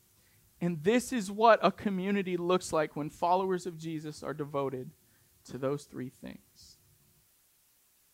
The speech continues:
And one of the things that's so cool about our service today is that we're gonna see some people take the first big step when it comes to following Jesus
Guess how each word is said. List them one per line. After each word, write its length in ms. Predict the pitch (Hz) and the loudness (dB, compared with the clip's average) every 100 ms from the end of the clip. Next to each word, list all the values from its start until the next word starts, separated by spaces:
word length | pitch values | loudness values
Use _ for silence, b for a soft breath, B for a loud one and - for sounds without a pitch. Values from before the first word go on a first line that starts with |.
| _ b b b - | _ b b b -6
And 160 | 160 175 | 0 6
one 120 | 214 | 6
of 120 | 196 | 6
the 100 | 170 | 4
things 240 | 196 180 | -2 -2
that's 240 | 170 160 - | -4 -8 0
so 220 | 180 185 | 2 2
cool 640 | 185 - 180 151 - 175 _ b b b b - | 0 -4 -2 -2 -4 -10 _ b b b b -2
about 260 | 160 160 | 4 6
our 120 | 156 | 6
service 480 | 156 - 175 170 - | 4 0 0 -2 -6
today 360 | - 160 143 139 | -6 -2 0 0
is 180 | 131 147 | -2 -6
that 120 | 143 | -4
we're 160 | 156 | -4
gonna 220 | 180 175 147 | -4 -6 -6
see 260 | - 160 | -6 -10
some 220 | 170 139 | -8 -8
people 540 | - 175 165 143 120 - _ b b b b b _ | -10 -14 -8 -6 -6 -10 _ b b b b b _
take 240 | - 160 - | -6 -6 -6
the 80 | |
first 380 | - 180 175 - | -6 -4 -4 -4
big 200 | 170 165 | -6 -6
step 340 | - - 156 - | -6 -4 -4 -4
when 140 | 139 | -8
it 80 | 131 | -8
comes 280 | 160 139 131 | -8 -8 -8
to 80 | 131 | -14
following 440 | - 135 123 117 | -10 -8 -6 -8
Jesus 680 | 113 127 117 - - - - | -8 -10 -12 -14 -20 -20 -20